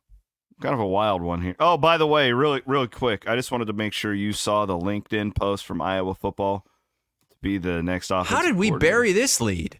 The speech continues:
Speaker 1: I don't know. Yeah, but I, you can app-, I think you should apply for it.
Speaker 2: I've, I've had a lot of people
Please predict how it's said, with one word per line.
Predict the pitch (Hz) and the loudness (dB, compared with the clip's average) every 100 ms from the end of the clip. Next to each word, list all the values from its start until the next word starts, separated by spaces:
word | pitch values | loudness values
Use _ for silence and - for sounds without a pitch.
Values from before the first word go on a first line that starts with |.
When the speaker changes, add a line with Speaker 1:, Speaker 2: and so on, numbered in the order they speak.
| - | -2
Speaker 1:
I | 110 | 2
don't | 110 101 | 2 2
know. | 101 90 80 _ - | 2 0 -6 _ -2
Yeah, | 98 87 | 0 0
but | 71 - | -2 -4
I, | 110 107 - | -2 -2 -4
you | 113 127 | -2 0
can | 160 170 135 104 - | 0 0 2 0 -2
app-, | 104 - - | -6 -4 0
I | 139 | 2
think | 160 104 | 2 0
you | 123 | -2
should | - 98 | -2 -4
apply | 113 107 | -2 -2
for | 95 - 67 | -2 -6 -8
it. | - _ _ _ _ _ _ _ _ _ _ _ _ _ _ - | -10 _ _ _ _ _ _ _ _ _ _ _ _ _ _ -2
Speaker 2:
I've, | 127 151 117 | 2 2 2
I've | 131 131 | 0 2
had | 127 135 123 107 | 2 2 2 0
a | 110 | 0
lot | 110 110 117 127 | 2 4 4 4
of | 127 | 2
people | 123 120 113 107 | 2 0 2 2